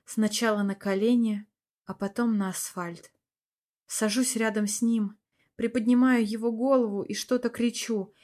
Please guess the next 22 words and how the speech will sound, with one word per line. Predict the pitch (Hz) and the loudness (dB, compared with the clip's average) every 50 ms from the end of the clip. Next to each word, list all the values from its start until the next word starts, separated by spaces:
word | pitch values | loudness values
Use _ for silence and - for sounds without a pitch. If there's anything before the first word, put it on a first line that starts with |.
| _ _ - | _ _ -8
От | - 214 208 208 | -6 -4 -2 -2
шока | - - 302 302 294 302 220 208 | 0 4 4 4 4 4 0 0
я | 208 208 | 0 0
сама | 208 - 247 240 247 247 | 0 0 2 2 4 4
не | 233 226 | 4 2
могу | 214 214 214 220 233 240 | 2 0 0 0 0 0
разобрать | 233 220 202 214 196 208 226 233 226 226 | -2 -2 -2 -2 -2 -2 -2 -2 -2 -4
своих | - 226 220 220 220 214 - | -6 -6 -4 -4 -4 -4 -6
слов. | - - 247 233 214 190 190 - - _ _ _ _ _ _ _ _ _ - | -6 -4 -2 0 0 0 -2 -4 -10 _ _ _ _ _ _ _ _ _ -4
Люди | 208 220 247 247 214 233 | 0 0 2 2 2 2
Ратмира | 226 226 214 220 - 240 247 254 240 226 | 2 2 0 0 2 4 6 6 4 2
куда-то | - - 226 208 226 226 226 233 | 0 -2 -2 -2 -2 0 0 -2
бегут, | 214 202 233 214 208 214 208 196 196 - - _ _ _ _ _ _ _ - | -2 -2 -2 -4 -4 -4 -6 -6 -8 -10 -16 _ _ _ _ _ _ _ -4
а | 202 208 233 | 0 2 4
он | 247 247 233 | 4 4 2
смотрит | - - 233 233 262 285 254 233 233 220 220 | 0 0 2 2 2 2 2 0 -4 -2 -2
мне | 220 226 240 240 | 0 0 0 0
в | 226 214 | -2 -4
глаза, | 208 226 233 233 220 214 214 214 196 190 185 - _ _ _ - | -4 -2 -2 -2 -2 -2 -4 -4 -4 -4 -6 -10 _ _ _ -4
так | 233 226 226 233 - | -2 -2 -2 -2 -4
проникновенно | 220 220 214 214 214 214 - 226 208 208 214 233 220 214 208 202 202 | -2 0 0 0 -2 -4 -4 -2 -2 0 0 -2 -2 -2 -2 -2 -2
смотрит. | - - - 220 226 233 240 233 214 196 190 190 - _ | -4 -4 -2 0 0 0 0 -2 -4 -6 -6 -6 -8 _